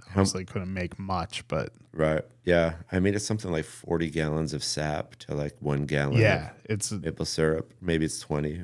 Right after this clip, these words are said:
Speaker 1: Maybe it depends on how dark you want it.
Speaker 2: I don't remember what the conversion is. I just remember it takes a lot to
Speaker 1: Yeah.
Speaker 2: get a little bit.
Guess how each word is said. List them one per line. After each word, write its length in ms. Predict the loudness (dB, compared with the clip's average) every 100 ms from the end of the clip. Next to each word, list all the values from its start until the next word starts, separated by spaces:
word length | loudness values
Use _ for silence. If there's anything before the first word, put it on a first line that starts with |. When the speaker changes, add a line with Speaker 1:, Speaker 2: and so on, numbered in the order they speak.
| -4
Speaker 1:
Maybe 220 | 0 2
it 40 | 4
depends 260 | 2 4
on 60 | 2
how 120 | 2
dark 300 | 0 -2 -2
you 80 | -6
want 180 | -6 -2
it. 60 | 4
Speaker 2:
I 80 | 6
don't 160 | 8
remember 500 | 6 6 6 6 4
what 340 | 4 4 6 4
the 80 |
conversion 560 | 2 2 4 2 4 4
is. 120 | 4
I 100 | 2
just 220 | 0 -2
remember 320 | 0 0 0 4
it 100 | 4
takes 220 | 4 -2
a 80 | -8
lot 680 | -6 -2 2 2 2 0 -6 -4
to 80 | -2
Speaker 1:
Yeah. 80 | 0
Speaker 2:
get 120 | 2
a 60 | 4
little 280 | 4 4
bit. 280 | 2 0 -2